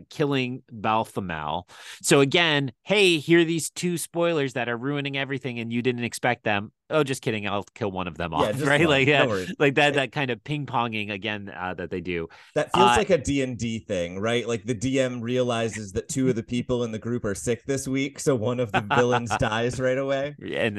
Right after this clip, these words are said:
Speaker 1: then we can continue with the fight.
Speaker 2: Yeah.
Speaker 1: Um, and then just Rand creating the method for Egwene to,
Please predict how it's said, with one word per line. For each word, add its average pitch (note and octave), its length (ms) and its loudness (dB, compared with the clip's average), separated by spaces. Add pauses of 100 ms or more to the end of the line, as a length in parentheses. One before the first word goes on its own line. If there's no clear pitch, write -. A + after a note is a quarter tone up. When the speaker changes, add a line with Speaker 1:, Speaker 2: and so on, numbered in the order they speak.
(140)
Speaker 1:
then A2+ 80 -2
we G#2+ 160 0
can F#2 240 -4
continue A2 400 -2
with G2+ 100 0
the F#2 80 0
fight. F#2 420 -2 (160)
Speaker 2:
Yeah. D#2+ 100 -12 (120)
Speaker 1:
Um, C#3 320 4 (100)
and C#3 220 2
then C#3 220 2
just B2 240 -4
Rand A#2 640 0 (300)
creating A#2 580 -2
the G#2+ 140 -2
method G#2 560 -4
for G2+ 240 -2
Egwene F#2+ 500 -2
to, F2 400 -2